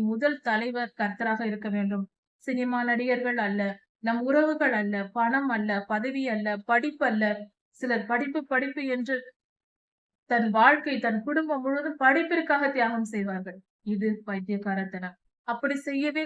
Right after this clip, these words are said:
கூடாது, கண்டிப்பாக செய்யக்கூடாது. எதுல, எல்லாவற்றை காட்டிலும் மிக முக்கியமானது, முதலிடம் கொடுக்க வேண்டியது கர்த்தருடைய நாமத்திற்கே,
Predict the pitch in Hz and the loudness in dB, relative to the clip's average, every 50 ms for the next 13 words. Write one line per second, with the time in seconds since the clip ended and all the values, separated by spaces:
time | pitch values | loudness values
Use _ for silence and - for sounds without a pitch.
0 | - _ - 311 320 320 311 277 247 208 202 196 - 240 240 247 254 285 277 - | -6 _ -2 2 6 8 8 8 8 6 2 -2 -4 -4 -4 -4 -4 -6 -4 -2
1 | 269 254 262 247 247 - 233 226 226 220 208 220 202 208 202 196 196 202 196 202 | -2 0 0 -2 -4 -4 -6 -4 -4 -6 -4 -4 -2 -2 -2 -2 -2 -4 -4 -6
2 | - _ _ _ _ _ _ _ - 202 214 220 240 240 254 277 277 - 220 214 | -8 _ _ _ _ _ _ _ -4 0 0 2 2 2 0 -2 -4 -2 -2 -2
3 | 226 247 254 269 302 339 349 339 339 330 339 330 330 - 262 233 226 220 226 233 | 2 4 6 6 6 6 4 2 0 -2 -4 -4 -4 -2 -2 0 0 0 0 -2
4 | 220 214 208 214 220 214 _ _ _ _ - 214 233 254 269 - 320 320 320 254 | -2 0 -2 -2 -4 -8 _ _ _ _ -4 -4 -2 -2 2 6 6 6 6 4
5 | 233 226 220 - - 254 247 240 226 220 214 214 214 214 196 220 214 214 214 214 | 0 -4 -6 -6 -4 -4 -2 -2 0 0 2 2 2 0 0 0 0 0 0 0
6 | 220 226 233 294 302 311 311 302 294 302 - 247 214 220 220 226 214 202 214 208 | 0 0 0 2 2 4 4 4 2 2 -2 -2 -2 -2 -2 -4 -4 -4 -2 -2
7 | 208 202 214 202 202 196 208 208 208 208 - _ _ _ _ - - 226 202 202 | -2 0 0 -2 0 -2 -2 -4 -4 -8 -14 _ _ _ _ -6 -4 -2 -2 -2
8 | - - 254 262 262 247 254 247 262 247 226 - - _ _ _ _ _ _ _ | -2 -2 -2 -2 -2 -2 -4 -4 -4 -4 -4 -6 -8 _ _ _ _ _ _ _
9 | _ _ _ _ _ - - 214 233 233 254 285 294 269 - - 247 220 208 - | _ _ _ _ _ -4 -2 2 4 4 4 4 2 2 0 0 -2 -2 -2 -2
10 | 220 208 | -2 -2